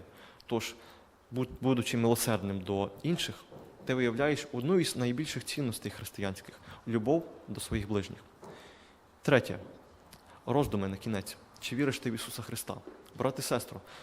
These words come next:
саме зараз, перед хліболаманням, це як ніколи важливо, як ніколи на часі. Якщо ти віриш,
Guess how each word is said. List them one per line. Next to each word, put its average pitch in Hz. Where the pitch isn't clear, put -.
саме 156
зараз, 139
перед 123
хліболаманням, 139
це -
як 131
ніколи 151
важливо, 127
як 127
ніколи 151
на 123
часі. 120
Якщо 127
ти 127
віриш, 170